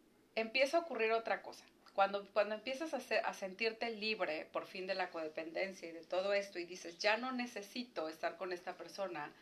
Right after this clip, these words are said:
entonces se abre un gran panorama, ¿no? Y esa parte es muy bonita porque al final del día nos sentimos libres, libres para tomar decisiones, libres para, para decidir si queremos algo, si no lo queremos, toda esta parte,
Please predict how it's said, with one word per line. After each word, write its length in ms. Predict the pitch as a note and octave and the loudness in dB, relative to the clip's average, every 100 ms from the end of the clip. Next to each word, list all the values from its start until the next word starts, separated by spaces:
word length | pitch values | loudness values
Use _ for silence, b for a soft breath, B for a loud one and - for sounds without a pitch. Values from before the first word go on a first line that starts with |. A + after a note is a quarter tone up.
| B B B B B - | B B B B B 0
entonces 560 | G#3+ G#3+ B3 B3+ C4 - - - | 0 2 -2 0 -2 -4 -18 0
se 100 | B3 | 6
abre 500 | A#3 A#3 A#3+ - - - | 8 8 4 2 0 -8
un 220 | A#3 A#3+ A3+ | -6 -4 2
gran 320 | G#3+ G3+ G3+ | 4 4 4
panorama, 520 | G#3 F#3+ E3 D3+ - - | 2 2 -2 -4 -10 -8
¿no? 240 | E3+ F#3+ B3 - B B - | -4 -4 -6 -16 B B -2
Y 80 | G#3+ | 0
esa 220 | A3 B3 | 2 2
parte 280 | A#3+ A3+ A3+ | 4 4 2
es 120 | A3+ | -4
muy 180 | G#3+ G3+ | -2 -4
bonita 560 | F#3+ G#3+ A3+ - F3 F#3 | -2 -2 -4 0 0 0
porque 200 | F#3 - | -4 -6
al 80 | E3+ | -6
final 320 | F3+ F#3 F#3+ | -4 -2 -2
del 160 | G#3 G3 | -2 -2
día 180 | F#3+ F3+ | -2 -2
nos 140 | F3 | -4
sentimos 540 | E3 D#3+ F3 F3 - | -8 -8 -6 -6 -6
libres, 420 | G4+ A#4+ - - - | 0 0 0 -4 -4
libres 280 | G3+ G3+ - | -2 -2 -2
para 260 | G3 F3+ | -2 -2
tomar 320 | - E3+ D#3+ D#3+ | -4 -6 -6 -6
decisiones, 760 | - F3 - D4+ C#4+ A3+ A3+ A3+ | -12 -14 0 2 4 2 0 -4
libres 320 | F#3 F3+ F3+ | -6 -6 -2
para, 340 | F3 D#3+ D#3 - B B B | 0 2 2 -2 B B B
para 220 | - F3 E3+ | 6 8 8
decidir 460 | F3 - G3 G3+ | 2 -2 -2 -2
si 140 | G3+ G#3+ | -4 -2
queremos 480 | F#3 F#3 F#3 F#3 F#3+ | 2 2 0 -2 0
algo, 300 | F#3 F3+ F3+ | 0 -2 -4
si 140 | F3 | -6
no 100 | E3 | -6
lo 140 | E3 | -6
queremos, 560 | D#3+ F#3 A3 G3 F#3 F#3 | 0 2 2 0 -6 -4
toda 140 | - F#3+ | 0 0
esta 220 | F#3+ F3 | 0 -4
parte, 280 | C#3+ - | -4 -8